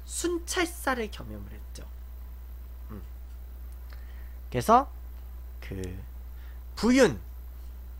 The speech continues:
부윤은 풍계로는 관찰사하고 동격이에요. 음. 그래서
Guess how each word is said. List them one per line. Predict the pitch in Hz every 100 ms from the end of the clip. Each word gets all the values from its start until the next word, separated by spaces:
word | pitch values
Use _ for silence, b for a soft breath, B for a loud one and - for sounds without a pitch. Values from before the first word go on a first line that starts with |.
| - - - -
부윤은 | 208 262 294 277
풍계로는 | 330 339 339 311 285
관찰사하고 | - 131 180 185 165
동격이에요. | 160 127 151 151 117 101 110 - - - - - - - - - - - - - - - 127
음. | 117 101 - - - - - - - - - - - - - - - - - - B B B - - - -
그래서 | - 139 220